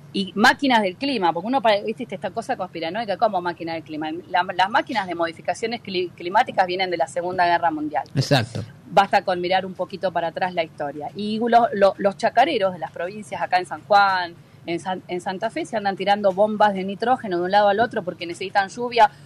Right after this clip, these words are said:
Speaker 1: o no necesitan lluvia, y ya hay modificaciones climáticas.
Speaker 2: Sí.
Speaker 1: Entonces, todo esto está creado artificialmente, lo querramos ver o no.
Speaker 2: Igualmente, vos fijate que a pesar de todo, Gaia mandó la lluvia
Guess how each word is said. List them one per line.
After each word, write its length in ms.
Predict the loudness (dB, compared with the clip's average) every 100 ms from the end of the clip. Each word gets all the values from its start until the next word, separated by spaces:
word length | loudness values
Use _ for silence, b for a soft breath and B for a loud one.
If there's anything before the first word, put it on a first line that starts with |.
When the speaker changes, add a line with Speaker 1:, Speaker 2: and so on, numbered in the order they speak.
| b
Speaker 1:
o 140 | 2 4
no 100 | 2
necesitan 520 | 0 -2 0 2 0
lluvia, 480 | 0 -4 4 4 4 b b b
y 80 | -2
ya 300 | 4 6 6
hay 220 | 2 0
modificaciones 720 | -2 -6 -8 -10 -12 -8 -10
climáticas. 580 | -8 -6 -6 -6 -6 2
Speaker 2:
Sí. 80 | 6
Speaker 1:
Entonces, 320 | 6 4 0
todo 320 | 2 4 4
esto 180 | 2 0
está 300 | -2 2 2 -2 -20 -20 -20 -20 -20 -20 -6
creado 400 | 0 2 2 2
artificialmente, 920 | -6 -12 -16 -6 -4 -2 -4 -4 -8 -6
lo 120 | -4
querramos 420 | 0 4 4 4
ver 140 | 2 2
o 40 |
no. 220 | 4 2 0 -10 B B B B
Speaker 2:
Igualmente, 680 | 6 8 8 8 8 8 8
vos 160 | 8
fijate 500 | 6 6 6 6 4
que 100 | 6
a 60 | 4
pesar 300 | 4 4 6
de 140 | 6
todo, 800 | 6 6 8 8 8 8 8 6 4
Gaia 760 | 4 6 8 8 8 8 6 2 B B B 2
mandó 340 | 6 8 8
la 140 | 8 8
lluvia 1080 | 6 8 8 8 8 8 8 8 8 6